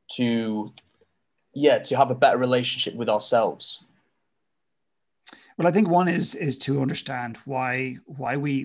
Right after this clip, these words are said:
Speaker 2: why we operate and care so much what other people think, to really understand w-, rather than tr-, moving to, to change that.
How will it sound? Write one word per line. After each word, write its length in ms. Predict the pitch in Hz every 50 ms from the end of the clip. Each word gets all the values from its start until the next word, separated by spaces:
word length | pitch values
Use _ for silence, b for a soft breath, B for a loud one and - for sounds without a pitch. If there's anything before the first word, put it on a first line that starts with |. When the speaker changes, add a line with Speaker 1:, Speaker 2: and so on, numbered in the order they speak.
| -
Speaker 2:
why 180 | - 139 131 147
we 160 | 147 139 127
operate 580 | 120 117 117 - - 127 117 107 107 107 107 -
and 120 | - 110
care 240 | - - - 117 113
so 160 | - - 131
much 240 | 120 117 104 - -
what 100 | 135 117
other 140 | 113 110 113
people 320 | 113 - 127 107 - 113
think, 300 | 101 - - 117 107 101
to 100 | - 135
really 220 | 131 156 180 180 165
understand 600 | 165 151 - - - 139 120 117 120 113 110 - -
w-, 260 | 156 - - - - 311 269
rather 460 | 180 - - 151 143 165 165 165 160
than 260 | 151 143 139 135 127
tr-, 120 | - - - -
moving 340 | 139 143 147 135 135 127 127
to, 240 | - - 123 127 113
to 140 | - - -
change 440 | - - 143 135 135 135 123 120 117
that. 240 | - - - -